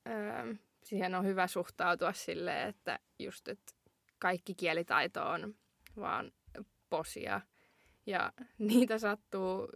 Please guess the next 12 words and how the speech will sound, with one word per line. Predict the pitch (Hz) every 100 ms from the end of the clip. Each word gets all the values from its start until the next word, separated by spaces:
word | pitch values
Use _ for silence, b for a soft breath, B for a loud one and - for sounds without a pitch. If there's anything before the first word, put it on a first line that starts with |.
| -
itse | - 208 202 196 _ _ _ _
kullekin | - 202 185 196 - 196 190
ja | 208 - -
jossain | 185 - 185 180
vaiheessa | 190 190 180
ihan | 180 175
kaikille, | 208 104 - - -
niin, | - 120 120
niin | 120 202 _ _ b b b b b b b _ -
huumorilla | 262 262 240 220 196
vaan | 196 185
eteenpäin. | 190 185 175 - 180 202